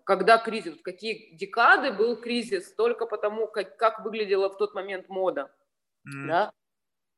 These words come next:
Speaker 1: Но я считаю,
Speaker 2: Мы
Speaker 1: что
Speaker 2: щас,
Speaker 1: мода
Speaker 2: наверное, в глубокой жопе, вот если <laughs> посмотреть на то, что происходит.
Speaker 1: Как бы, условно говоря, всегда в момент кризиса используется,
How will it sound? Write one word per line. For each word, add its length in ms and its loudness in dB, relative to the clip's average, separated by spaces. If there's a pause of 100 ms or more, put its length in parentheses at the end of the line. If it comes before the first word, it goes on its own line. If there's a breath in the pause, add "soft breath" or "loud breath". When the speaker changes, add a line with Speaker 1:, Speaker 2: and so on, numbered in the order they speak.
(140)
Speaker 1:
Но 80 0
я 120 8
считаю, 220 -6
Speaker 2:
Мы 100 6
Speaker 1:
что 0 -
Speaker 2:
щас, 140 10
Speaker 1:
мода 140 6
Speaker 2:
наверное, 260 8
в 80 -2
глубокой 500 6
жопе, 360 2
вот 160 -6
если 240 -2
<laughs> 540 6
посмотреть 80 -6
на 80 10
то, 200 6
что 160 4
происходит. 760 2 (1040 loud breath)
Speaker 1:
Как 160 -2
бы, 580 4 (120)
условно 420 -4
говоря, 560 0
всегда 360 -2
в 40 0
момент 340 -6
кризиса 1080 2
используется, 1160 0